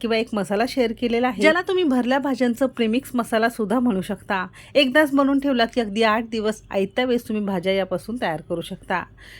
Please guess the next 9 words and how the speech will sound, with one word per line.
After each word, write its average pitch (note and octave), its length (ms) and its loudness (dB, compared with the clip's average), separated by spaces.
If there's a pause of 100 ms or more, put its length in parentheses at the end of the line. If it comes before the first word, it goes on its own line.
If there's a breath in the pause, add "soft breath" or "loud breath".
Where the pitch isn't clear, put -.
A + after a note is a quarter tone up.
(140 loud breath)
रेसिपी F4+ 340 2
नेहमीप्रमाणे D#4 640 4
भरपूर C4 400 0
टिप्ससह C4+ 440 -4 (100)
तुमच्यासोबत B3+ 680 -2
मी A#3+ 140 -2
शेअर G3+ 360 0
केलेली B3+ 320 0
आहे, C#4+ 220 -2